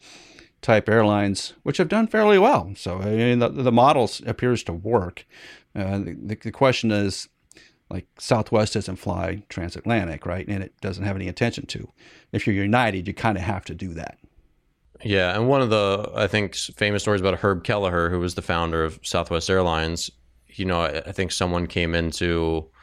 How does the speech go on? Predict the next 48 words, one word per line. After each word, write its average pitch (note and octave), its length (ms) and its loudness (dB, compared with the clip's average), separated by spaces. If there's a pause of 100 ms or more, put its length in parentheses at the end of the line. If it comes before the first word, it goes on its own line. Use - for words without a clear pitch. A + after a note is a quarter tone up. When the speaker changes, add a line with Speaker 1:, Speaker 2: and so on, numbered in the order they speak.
(260)
Speaker 2:
his F#2 180 0
office G#2+ 460 0
and F2+ 180 0
like, F2 140 0
"Hey, D#3+ 180 2
we B2+ 120 0
have A#2+ 100 -2
this, G#2 240 -2
you A2+ 80 -2
know, - 320 -2
we, A#2+ 260 -4
we A#2+ 320 -2
should A#2 160 0
offer G#2 280 2
this G#2+ 200 0
type G#2 240 -2
of G2 100 -2
meal D3 240 2
service C3+ 520 0
or, G#2 60 2
like, F#2 240 0
this C3 220 -2
new A#2+ 140 2
thing." A#2 220 0
And, G2 180 -2
and F#2+ 100 0
he F#2+ 60 4
had F2 240 -2
basically G2 300 0
one F2+ 100 0
question. G#2+ 280 -2
He's F2 120 -2
like, F2 120 2
"Well, F2 280 0 (380)
will G2+ 140 4
offering G#2 360 2
this G2 240 2
help F2+ 220 -2
us F2+ 120 -2
be F2 340 0
the E2 360 -2
number F2 300 0
one E2 220 0
low-cost D#2+ 520 -2
airline D#2+ 260 0
in D2 60 -2
the D2 80 -2
world? - 320 -4